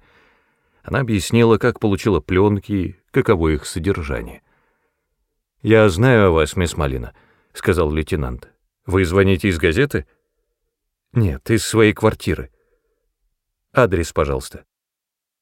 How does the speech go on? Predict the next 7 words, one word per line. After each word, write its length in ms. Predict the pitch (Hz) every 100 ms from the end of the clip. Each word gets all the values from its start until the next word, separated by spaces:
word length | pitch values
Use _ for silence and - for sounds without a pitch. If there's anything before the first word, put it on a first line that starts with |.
| _ -
Она 180 | 147 104
назвала. 520 | 92 87 101 64 62 _ _ _ _ _ _ _ _ _ _ _
«Вы 320 | 98 95 98
занесены 500 | 87 95 90 107 120
в 60 | 143
телефонную 500 | 131 107 107 95 90
книгу?» 400 | - 80 64